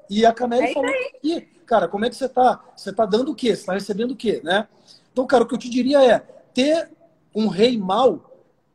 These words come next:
Speaker 1: um chefe mau, ruim, é uma puta experiência pra você desenvolver tua liderança. Se você encarar como um desafio de você conseguir, cara, fazer uma puta gestão pra cima,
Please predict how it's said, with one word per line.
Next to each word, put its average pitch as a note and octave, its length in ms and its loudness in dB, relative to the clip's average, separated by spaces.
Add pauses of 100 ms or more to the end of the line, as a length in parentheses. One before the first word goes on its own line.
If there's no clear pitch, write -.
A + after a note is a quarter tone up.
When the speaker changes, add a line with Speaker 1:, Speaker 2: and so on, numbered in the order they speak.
(340)
Speaker 1:
um F3 80 -14
chefe A3+ 480 -4
mau, F#3+ 520 0 (300)
ruim, G#3+ 420 -2 (220)
é - 80 -6
uma B3+ 200 2
puta D#4+ 480 2
experiência A3+ 560 -4
pra A#3+ 100 -10
você A#3 220 -6
desenvolver A#3 320 -4
tua A#3 140 -4
liderança. B3+ 520 -4 (840)
Se - 140 -4
você A3+ 260 0
encarar A#3 340 2
como A3+ 200 -2
um - 20 -4
desafio G#3 680 -2 (220)
de E3 80 -8
você G#3+ 260 0
conseguir, A3 760 -2 (180)
cara, G#3 280 4
fazer G#3 240 -6
uma A#3 140 -2
puta A#3+ 260 -6
gestão A3 280 -8
pra G#3 140 -6
cima, G3+ 400 -4